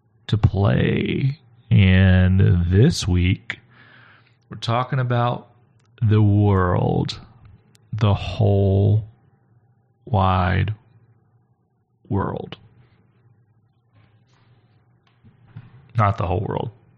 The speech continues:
but a world of monsters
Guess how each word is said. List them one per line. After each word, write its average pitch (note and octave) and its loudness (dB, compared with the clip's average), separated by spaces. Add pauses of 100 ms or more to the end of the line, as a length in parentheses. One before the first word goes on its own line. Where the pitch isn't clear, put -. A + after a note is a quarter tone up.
(680)
but A2 0 (260)
a G2 0
world A#2 0 (760)
of G2+ -2
monsters G#2 -2